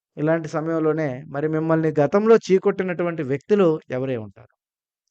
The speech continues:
ఈరోజు వాళ్ళు మీ కాళ్ళ దగ్గరికి వచ్చి ఏడుస్తారు. ఎందుకని? అసలు ఎవరో ఆ వ్యక్తులని మనం ఇప్పుడు మనం వివరంగా తెలుసుకుందాం. ఇది జ్యోతిష్య శాస్త్రం ప్రకారం ఒక వాక్యం కేవలం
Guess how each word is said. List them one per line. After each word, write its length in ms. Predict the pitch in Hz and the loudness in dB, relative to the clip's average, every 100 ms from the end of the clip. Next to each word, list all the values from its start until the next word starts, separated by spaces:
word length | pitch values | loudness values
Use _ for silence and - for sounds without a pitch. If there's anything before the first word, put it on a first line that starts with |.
| _ _ _ _ _ _ 165 | _ _ _ _ _ _ -2
ఈరోజు 300 | 185 208 202 | 2 4 4
వాళ్ళు 240 | 185 180 | 4 4
మీ 120 | 175 | 0
కాళ్ళ 260 | 160 160 170 | 2 4 4
దగ్గరికి 280 | 185 180 170 | 2 0 -2
వచ్చి 200 | 170 170 | -2 4
ఏడుస్తారు. 540 | 160 151 151 156 143 139 131 | 4 4 0 0 2 0 -2
ఎందుకని? 420 | 127 131 131 120 - _ _ 135 | -6 -8 -6 -8 -12 _ _ -12
అసలు 180 | 135 | -4
ఎవరో 320 | 135 131 170 202 | -2 0 4 4
ఆ 80 | |
వ్యక్తులని 460 | 175 156 - 165 165 | 4 2 0 -4 -2
మనం 200 | 151 139 | -6 -8
ఇప్పుడు 200 | 117 143 | -8 -10
మనం 220 | 127 120 110 | -10 -12 -16
వివరంగా 400 | 110 113 117 117 | -14 -12 -12 -14
తెలుసుకుందాం. 520 | 123 110 104 - - - _ _ _ _ _ _ _ _ _ | -12 -14 -14 -20 -20 -20 _ _ _ _ _ _ _ _ _
ఇది 200 | 180 214 190 185 | -2 2 2 2
జ్యోతిష్య 580 | 143 165 254 226 247 | 0 0 -2 -4 -4
శాస్త్రం 460 | 226 190 185 196 202 | 0 2 2 0 -4
ప్రకారం 380 | 214 175 180 185 | -2 2 2 2
ఒక 160 | 180 | -2
వాక్యం 540 | 156 135 170 - 247 226 | 0 4 4 4 2 4
కేవలం 420 | 202 185 190 | 4 6 4